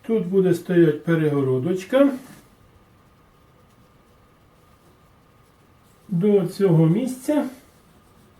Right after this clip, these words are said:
сто міліметрів.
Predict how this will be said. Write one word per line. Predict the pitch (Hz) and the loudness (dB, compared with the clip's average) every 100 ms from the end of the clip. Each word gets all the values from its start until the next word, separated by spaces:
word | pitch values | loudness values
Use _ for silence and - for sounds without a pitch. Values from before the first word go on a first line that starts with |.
| _ _ _ _ _ _ _ _ _ _ _ _ _ _ _ _ _ _ _ _ _ _ - - _ _ _ _ - - - - - | _ _ _ _ _ _ _ _ _ _ _ _ _ _ _ _ _ _ _ _ _ _ -20 -20 _ _ _ _ -20 -20 -18 -16 -14
сто | - - - 220 233 | -14 -16 -4 2 2
міліметрів. | 226 214 190 170 160 139 | 2 -2 0 -2 -4 -8